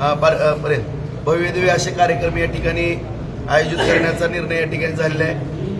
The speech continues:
ज्याही व्यक्तींना काही कार्यक्रमाबद्दल माहिती असेल किंवा सूचना द्यायची असेल, या बैठकीमध्ये काही, अ, भगवान भक्तांनी या ठिकाणी सूचना केलेल्या आहेत. त्या अनुषंगाने ते कार्यक्रम आपण या ठिकाणी आयोजित करू.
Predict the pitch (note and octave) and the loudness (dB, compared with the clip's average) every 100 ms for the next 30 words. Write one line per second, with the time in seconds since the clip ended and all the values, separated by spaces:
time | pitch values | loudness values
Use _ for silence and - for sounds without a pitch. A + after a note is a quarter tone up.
0 | - - E3+ F3 G3 - - F#3 F#3+ F#3+ | -4 0 4 6 4 2 0 0 0 2
1 | F#3 F#3+ F3+ F3+ F#3 F3 F3 F3 F3+ F3+ | 2 2 0 0 -4 -4 -4 -4 -4 -4
2 | E3+ F3 D#3+ - F3+ F3 E3+ E3 - E3 | -4 -2 -2 -2 -6 -4 -4 -4 -6 -4
3 | E3+ D#3+ E3 - E3+ F#3 - - - - | -4 -4 -4 -2 0 -2 -4 -6 -6 -4
4 | D#3+ E3+ F3+ F3 F3 F3 F3 - F3 F#3 | -2 0 0 -2 -4 -4 -4 -2 0 2
5 | F#3 F#3 - B2+ D3 D3 D3+ D3 D3 D3 | 2 0 -6 -4 -2 -2 -2 -2 -4 -4
6 | D3+ D3+ - E3 - D#3 D#3+ D#3 D#3 D#3 | -4 -4 -2 -4 -2 -4 -2 -4 -2 -4
7 | D#3 - - D3+ D3+ D3+ D#3 D3+ - - | -4 -6 -4 -4 -2 -2 -2 -2 -6 -8
8 | - - - D3 E3 E3 F3 F3 F3 F3+ | -8 -8 -2 2 2 2 -2 0 0 -2
9 | F#3 F3 E3+ F3 F3 E3+ E3 F3 E3+ D3+ | 2 4 4 2 0 0 0 0 -2 -2
10 | D#3 E3+ E3+ E3 E3 E3 E3 E3+ | -2 0 0 0 0 -2 0 2